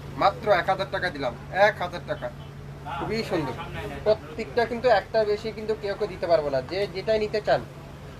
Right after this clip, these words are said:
দ্রুত ইনবক্স করে ফেলেন, তাহলে কি হবে, আপনার পছন্দের ড্রেস শুধুমাত্র আপনিই পেয়ে যাবেন,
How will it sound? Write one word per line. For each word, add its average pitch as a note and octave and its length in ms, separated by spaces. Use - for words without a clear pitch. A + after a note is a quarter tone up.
দ্রুত A3+ 300
ইনবক্স G3 460
করে D3 200
ফেলেন, C3+ 200
তাহলে G3+ 300
কি G#3 100
হবে, G#3+ 200
আপনার G3 480
পছন্দের G3+ 480
ড্রেস G3+ 220
শুধুমাত্র G3+ 440
আপনিই F#3+ 420
পেয়ে F3 220
যাবেন, B2+ 240